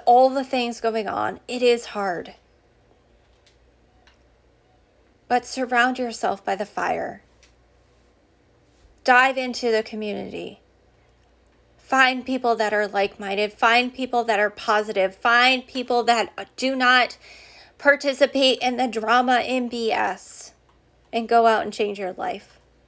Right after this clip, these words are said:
So I love you guys. I appreciate you. If you got value, drop the word value below in the comments. Those of you guys listening to my podcast,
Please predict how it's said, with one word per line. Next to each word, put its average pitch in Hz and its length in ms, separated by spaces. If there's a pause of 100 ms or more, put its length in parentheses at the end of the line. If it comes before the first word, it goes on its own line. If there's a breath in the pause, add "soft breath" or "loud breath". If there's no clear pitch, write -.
(560)
So 277 300
I 262 100
love 269 160
you 269 60
guys. 254 240
I - 120
appreciate 226 580
you. 233 120
If 226 200
you 220 80
got 190 200
value, 285 460 (180 soft breath)
drop 226 220
the 226 80
word 220 180
value 294 300
below 254 320
in 214 80
the 233 80
comments. 233 440
Those 240 200
of 220 100
you 233 80
guys 208 320
listening 202 360
to - 100
my 190 80
podcast, 247 720